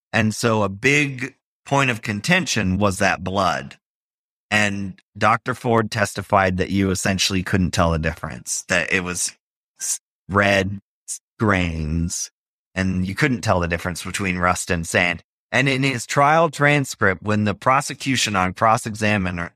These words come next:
examination asked him, "Can you tell the difference between rust and blood?" he laughed and said, "No," which is pretty exceptional for a physician to say. <laughs>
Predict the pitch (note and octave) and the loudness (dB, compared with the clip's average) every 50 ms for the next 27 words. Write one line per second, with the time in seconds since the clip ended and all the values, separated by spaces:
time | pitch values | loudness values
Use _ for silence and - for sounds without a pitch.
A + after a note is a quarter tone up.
0 | _ - G2 G2 F#2+ F#2+ G2+ G2+ G2+ G2+ G2 G2+ A2 G#2+ - F2+ F2 - - G2+ | _ -4 -4 -2 -2 -2 0 0 0 2 2 2 0 0 -2 -4 -4 -2 0 0
1 | A#2+ B2 - - - - D#2 C#2+ B1 B1 B1 - _ _ _ _ _ _ _ _ | 0 0 -2 -6 -8 -10 -10 -10 -12 -14 -18 -20 _ _ _ _ _ _ _ _
2 | _ _ _ _ _ _ _ _ _ - - C3 C3+ D3 C#3 C3 D3+ C#3 C3 A#2+ | _ _ _ _ _ _ _ _ _ -2 0 0 2 0 0 2 2 2 2 2
3 | A#2 G#2 B2 A#2+ - B2 A2+ - - A2 - - A#2+ A2 G#2 G#2+ A2+ A2+ A#2 - | 0 -2 -2 -2 -2 -4 -4 -4 -6 -6 -2 0 0 2 2 4 2 2 2 0
4 | - B2 A2 G#2 F#2 G2+ G#2+ G#2+ G#2 F#2+ F2+ - - - B2 A2 G#2 G2 F#2 G#2+ | -4 -2 -2 -2 -2 0 2 2 2 2 0 -4 -6 -6 -4 -4 -4 -2 2 2
5 | B2 C3 B2 F#2+ D#2 - - - - - F#2 G2 F#2+ F#2 - - - G2+ F#2+ F2 | 4 4 4 0 -2 -4 -10 -18 -10 -4 -2 -2 -2 -2 -2 2 2 2 2 2
6 | E2 F2 F2+ F2+ F#2 F2+ F2 D#2+ D2+ D2 D2 A1+ B1+ G#2 B2 B2 C3 _ _ _ | 2 0 2 2 2 2 2 0 0 -4 -8 -10 -8 -6 -6 -6 -8 _ _ _
7 | _ _ _ _ _ _ _ _ _ _ _ - A#2+ C3+ C3+ - D#3+ C#3+ - - | _ _ _ _ _ _ _ _ _ _ _ -2 0 0 0 0 -2 -2 0 2
8 | - G3+ G3 F#3 D#3 D3+ C3 - - F#3+ F3 - - - - C3+ A#2 A2+ A2 - | 2 2 4 4 2 2 0 0 0 0 0 0 -2 -4 0 0 2 2 0 0
9 | - C3+ B2+ B2 A2+ - A#2+ A#2+ A2+ B2+ C#3+ C3 - C3 A2 G2+ F#2+ F#2 - - | 2 4 4 4 4 2 -2 -4 0 0 0 2 2 2 2 2 0 0 0 2
10 | B2 A2 G2 F#2 F2 E2+ E2+ F2 E2+ F#2 A#2+ - G3 G3 F3+ F#3 D#3+ F3 C#3 | 2 2 4 2 0 -2 -4 -4 -4 -6 -4 -2 0 0 0 0 -4 -8 -10